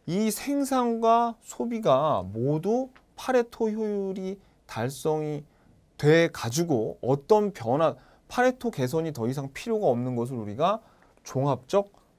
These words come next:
파레토 효율성이라고 합니다. 요 두 개를 다, 소비와 생산을 다 이 만족을 하는 것. 자, 그러면 한번 볼게요. 소비의 파레토 효율이라는 것은 뭐냐면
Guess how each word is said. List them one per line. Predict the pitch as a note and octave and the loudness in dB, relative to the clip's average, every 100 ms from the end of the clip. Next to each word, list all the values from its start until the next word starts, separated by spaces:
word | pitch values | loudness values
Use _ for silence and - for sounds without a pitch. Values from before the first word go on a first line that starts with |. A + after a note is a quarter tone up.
| - | -12
파레토 | - F#3 F3 G3+ G3 - _ _ - | -8 -8 -4 -2 -2 -4 _ _ -6
효율성이라고 | F3+ E3 - D3 C3 A#2+ A#2+ | -4 -4 -4 -6 -4 -4 -6
합니다. | B2 F#3+ C3+ F2+ - _ _ D#3 | -8 -8 -8 -10 -12 _ _ -4
요 | F3 | -4
두 | C3 C3+ | -4 2
개를 | F3 D#3+ | 4 4
다, | C3 G#2 | -2 -4
소비와 | - - G3 F#3+ F3+ | -6 -8 -2 0 0
생산을 | G3+ F3+ E3+ D3+ | -4 -6 -6 -6
다 | B2 B2 C#3 _ _ _ - G2+ | -2 -2 -2 _ _ _ -16 -8
이 | A2+ G#2+ | -6 -4
만족을 | F#2+ G2+ B2 A2+ | -4 -6 -4 -6
하는 | B2 F3+ D#3 | -6 -8 -6
것. | F#2 G#2+ F#3+ _ - _ - | -6 -6 -6 _ -20 _ -12
자, | A2 | -10
그러면 | - F3+ E3 D3 C#3+ | 0 2 2 0 -2
한번 | D#3+ | -8
볼게요. | A2+ - A2+ G#2+ G3+ _ _ _ _ _ _ _ _ | -10 -6 -4 -4 -8 _ _ _ _ _ _ _ _
소비의 | - - C4 C4+ B3+ A#3+ | -14 -2 -2 2 2 2
파레토 | - B3 A3+ - A3 G3+ | -2 -2 -2 -2 -2 -2
효율이라는 | G3+ G3 F#3 D#3+ C#3+ | -2 -4 -4 -4 -4
것은 | B2+ D3+ E3 | -4 -6 -6
뭐냐면 | G#2+ A#2 A2+ G2 | -6 -6 -8 -10